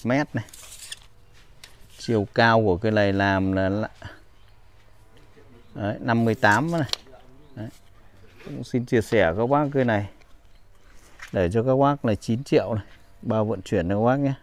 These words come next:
Các bác nào yêu thích những cái cốt như này để về làm thêm này. Rồi em tiếp theo sang một cây nữa. Đấy, tiếp theo xin chia sẻ các bác một cái cây chuối đấy nhé. Một cây chuối trực lùn nực. Cái cốt nó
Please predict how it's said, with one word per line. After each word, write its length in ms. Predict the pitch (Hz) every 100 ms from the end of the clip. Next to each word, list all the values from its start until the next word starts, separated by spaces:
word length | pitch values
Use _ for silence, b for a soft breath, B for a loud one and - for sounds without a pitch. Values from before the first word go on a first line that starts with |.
| -
Các 60 | 117
bác 120 | 117
nào 220 | 113 95
yêu 160 | 107 104
thích 180 | 139 147
những 120 | 110
cái 100 | 117 -
cốt 160 | 135 143
như 140 | 113
này 200 | 107 98
để 120 | 87
về 200 | 85 90
làm 240 | 92 95 90
thêm 280 | 113 117 104
này. 80 | - - - b b b b - -
Rồi 160 | 104 95
em 120 | 101
tiếp 180 | 120 131
theo 220 | 127 120
sang 220 | 110 120 107
một 120 | -
cây 160 | 117
nữa. 160 | 110 123 - - - - - - - - - - - - - - - - - - - - - - - - - -
Đấy, 140 | 95 101 - 160
tiếp 140 | 117 104
theo 220 | 120 113
xin 200 | - 113
chia 160 | - 113
sẻ 300 | - 98 82
các 80 | 101 120
bác 180 | 139
một 140 | 139 92
cái 360 | 107 113 113 113 -
cây 180 | 110 107
chuối 220 | 104 107
đấy 120 | 120 131
nhé. 140 | 135 - -
Một 120 | 135 98
cây 140 | 113 110
chuối 240 | 113 123 -
trực 300 | 139 - 117
lùn 240 | 110 104
nực. 140 | 101 - - - - - 120 110
Cái 100 | 110
cốt 300 | - 147 151
nó 460 | 135 123 127 127